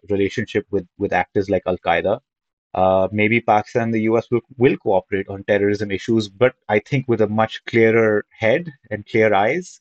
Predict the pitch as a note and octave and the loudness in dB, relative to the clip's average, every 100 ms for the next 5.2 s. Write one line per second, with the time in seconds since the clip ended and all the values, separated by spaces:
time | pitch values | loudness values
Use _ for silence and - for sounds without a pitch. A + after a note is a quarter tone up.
0 | - G2+ G2+ - G#2+ G#2+ - G#2+ G2+ G2+ | -4 -4 -4 -6 -2 0 0 -4 -2 -6
1 | F#2+ _ G2+ - F#2+ - G2 G2 F2+ - | -6 _ -6 -2 -2 -2 -4 -2 -4 -4
2 | G#2+ - - - - A#2+ D#3+ - _ _ | -6 -4 -2 -2 -4 -6 -6 -10 _ _
3 | _ _ G2 G2 G2 F#2+ F#2+ G#2 F#2 F#2 | _ _ 2 2 2 -4 -4 -2 -2 -4
4 | - F#2+ F#2 F#2 F#2 F#2 F#2+ - - F#2+ | -6 -8 -8 -8 -6 -6 -8 -12 -12 -10
5 | F2+ - | -8 -12